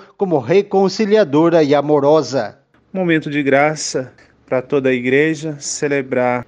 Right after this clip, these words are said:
Speaker 2: este mês, tendo presente também a presença de Nossa Senhora, que sempre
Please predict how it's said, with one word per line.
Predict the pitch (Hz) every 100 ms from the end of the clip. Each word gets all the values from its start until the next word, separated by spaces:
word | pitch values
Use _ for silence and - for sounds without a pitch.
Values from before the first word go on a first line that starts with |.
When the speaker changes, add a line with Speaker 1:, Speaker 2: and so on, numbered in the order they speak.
| -
Speaker 2:
este | 135 123 - 135
mês, | 120 123 139 175 - - - _ _ _
tendo | - 135 135
presente | 135 127 120 131 127 -
também | 127 120 120 123 127 123
a | 120
presença | - 127 107 123 117 - 120
de | 120
Nossa | 117 117 -
Senhora, | 123 - 117 113 113 110 _ _ _
que | 120
sempre | - - 131 127 127 127 117